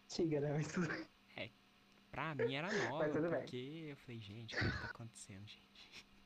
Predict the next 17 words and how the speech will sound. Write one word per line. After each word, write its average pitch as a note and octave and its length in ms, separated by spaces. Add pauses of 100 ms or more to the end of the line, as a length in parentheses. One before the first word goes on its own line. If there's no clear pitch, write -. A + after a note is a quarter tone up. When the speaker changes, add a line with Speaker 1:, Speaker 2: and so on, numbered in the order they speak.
(140)
Speaker 2:
<laughs> C#4 880
Joey, C3+ 220
explica C#3+ 460 (180)
pra B2+ 160
gente, A#2 340 (220)
é, A#2 200 (500)
o A#2+ 80
que - 180
consiste B2 600
essa A2 180
teoria G#2+ 360
da F#2+ 100
conspiração G2+ 640
aí. F2+ 120 (2000)
Speaker 1:
Então, D#3 520
galerinha, C3 680 (100)
é, B2 560